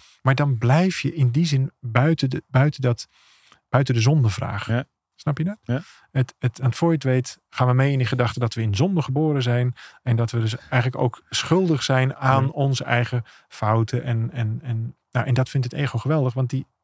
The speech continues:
Speaker 1: die heeft dan het haakje om, om dat te laten landen bij jou. Hè? Die aanval is ineens gegrond.
Speaker 2: Ja.
Speaker 1: Dus wat je wil gaan onderzoeken, maar dat is echt op een, op een, nou ja, beetje next level manier, is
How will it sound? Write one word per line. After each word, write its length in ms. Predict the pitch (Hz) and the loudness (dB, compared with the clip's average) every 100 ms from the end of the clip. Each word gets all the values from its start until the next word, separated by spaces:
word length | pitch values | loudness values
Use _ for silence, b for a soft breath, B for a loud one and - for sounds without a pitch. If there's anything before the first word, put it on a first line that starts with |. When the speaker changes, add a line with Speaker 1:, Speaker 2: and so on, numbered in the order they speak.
| _ | _
Speaker 1:
die 140 | - 123 | -2 2
heeft 160 | 135 | 2
dan 100 | - | 0
het 80 | 123 | -2
haakje 360 | - 135 135 - | 0 0 0 -2
om, 260 | 127 127 - | -2 -2 -2
om 260 | 131 127 131 | -2 0 0
dat 140 | 120 | 0
te 80 | 127 | 0
laten 220 | 117 117 | -2 2
landen 300 | 135 185 156 | 2 4 2
bij 100 | 123 | 2
jou. 220 | 107 107 | 0 -2
Hè? 60 | 160 | -2
Die 140 | 131 | -2
aanval 400 | 135 175 160 123 | 2 2 2 0
is 100 | 143 | 0
ineens 240 | 131 127 123 | 0 0 0
gegrond. 640 | - 120 - 156 127 131 - _ | -4 -6 -2 -2 -4 -10 -20 _
Speaker 2:
Ja. 200 | 113 117 B | -2 -2 B
Speaker 1:
Dus 100 | 135 | 0
wat 140 | 147 151 | 0 0
je 60 | |
wil 120 | 151 | -2
gaan 140 | 139 139 | -2 0
onderzoeken, 600 | 135 123 208 - 131 165 B B | 2 2 0 0 -2 -2 B B
maar 100 | 117 | -4
dat 140 | 110 | -4
is 120 | - - | -4 -12
echt 200 | - - | -16 -20
op 160 | 127 | -20
een, 160 | 127 135 _ | -20 -20 _
op 160 | _ - | _ -20
een, 80 | 127 120 | -20 -10
nou 120 | 123 | -8
ja, 120 | 113 - | -8 -10
beetje 220 | - 123 131 | -10 -4 0
next 220 | 120 123 | 0 2
level 260 | 127 120 | 2 2
manier, 340 | 117 131 160 160 B B B B | 0 2 0 -2 B B B B
is 220 | - 123 | -4 -4